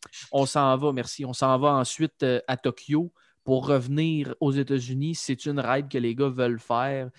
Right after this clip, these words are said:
Les restrictions covid, les ci, les ça, c'est compliqué. Ce qui fait que t'as des gros noms qui auraient pu être éligibles, euh, pour des, pour des pays où qui, ça change beaucoup, beaucoup la, la dynamique. Là, je pense entre autres à, à l'Australie, euh,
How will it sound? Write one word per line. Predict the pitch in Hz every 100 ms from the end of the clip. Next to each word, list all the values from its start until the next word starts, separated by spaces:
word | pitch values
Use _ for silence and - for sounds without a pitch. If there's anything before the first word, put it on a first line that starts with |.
| _ _ -
Les | 135
restrictions | 135 131 - 120 - 143
covid, | 135 135 113 110 131
les | 127 131 127
ci, | - 147
les | 135 113
ça, | - 139
c'est | - 123
compliqué. | 131 127 - 143 156 - _ _
Ce | -
qui | -
fait | - 175
que |
t'as | 151
des | 131 135
gros | 139 151 160 147
noms | 139 165
qui | - 127
auraient | 123
pu | 120 - 156
être | 135
éligibles, | 127 117 113 135 143 131 95 -
euh, | 113 110 107 107 110 107 104 - _ -
pour | 123
des, | 127 180 -
pour | 139 143
des | 165
pays | 175 175 233
où | 208
qui, | - 127 120
ça | 131 120
change | - 180 165 131
beaucoup, | 139 139 185
beaucoup | 160 139 -
la, | 175 120
la | 113 113
dynamique. | 120 123 110 135 -
Là, | 120
je | -
pense | 131 135
entre | 120 113 139
autres | 156 -
à, | 113
à | - 117
l'Australie, | 120 120 - 120 113 151 - _ _ _ _ _ 107
euh, | 110 110 107 104 101 104 101